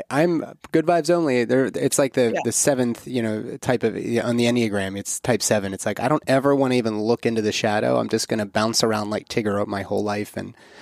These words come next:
Speaker 1: and good
Speaker 2: Yeah,
Speaker 1: vibes
Speaker 2: and
Speaker 1: only.
Speaker 2: that's where a lot of, a lot of people are right now because
Speaker 1: Yeah.
Speaker 2: of cognitive dissonance. They,
Speaker 1: Oh,
Speaker 2: they
Speaker 1: yeah.
Speaker 2: actually cannot believe that their doctor,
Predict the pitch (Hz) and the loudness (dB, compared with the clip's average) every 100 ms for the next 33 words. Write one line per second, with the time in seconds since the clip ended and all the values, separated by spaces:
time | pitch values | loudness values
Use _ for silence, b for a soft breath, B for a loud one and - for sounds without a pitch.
0 | B B B 98 98 - 135 147 170 160 | B B B -6 -6 0 2 4 2 2
1 | 185 131 120 - 539 - - 175 - - | 2 2 0 -4 -4 -6 -6 -6 -6 -4
2 | 160 156 160 180 - 165 160 147 147 139 | -2 0 0 -2 -6 -6 -2 -2 -2 -2
3 | 151 127 160 147 139 110 107 98 - 147 | -2 0 -2 -2 -4 0 0 0 -4 -4
4 | 147 - - 127 139 151 139 117 - - | -4 -6 -16 -8 -6 -4 -6 -10 -12 0
5 | - 220 190 151 151 180 - _ 170 - | 2 4 4 2 2 -2 -6 _ -14 -10
6 | 165 151 147 165 175 156 175 170 170 139 | -6 -2 0 -2 -4 -8 -6 -2 -4 -4
7 | - - _ _ _ _ _ _ - 165 | -10 -20 _ _ _ _ _ _ -2 0
8 | 165 156 156 160 156 147 160 - - | 0 2 0 2 2 2 -2 -6 -8